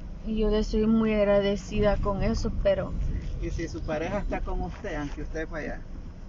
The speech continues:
Speaker 2: usted sienta, vaya, que al final, pues, usted, cierta, sea como sea, algunas veces uno, pues, se siente como una carga, ¿va? Pero usted no sabe si es la, la, la pareja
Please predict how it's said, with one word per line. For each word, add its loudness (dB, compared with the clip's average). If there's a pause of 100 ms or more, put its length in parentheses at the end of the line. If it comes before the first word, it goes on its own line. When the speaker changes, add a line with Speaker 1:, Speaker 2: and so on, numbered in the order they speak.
(1400)
Speaker 2:
usted -2
sienta, -2
vaya, -4
que -6
al -2
final, 0
pues, 0
usted, 2 (360)
cierta, -2 (140)
sea -2
como -2
sea, 2
algunas -2
veces 2 (100)
uno, -2 (100)
pues, 0 (760)
se -2
siente -2
como -2
una -2
carga, -4
¿va? -2 (120)
Pero -4 (2250)
usted 4
no 0
sabe 2
si 0
es -2
la, -4 (280)
la, -2
la -2
pareja -2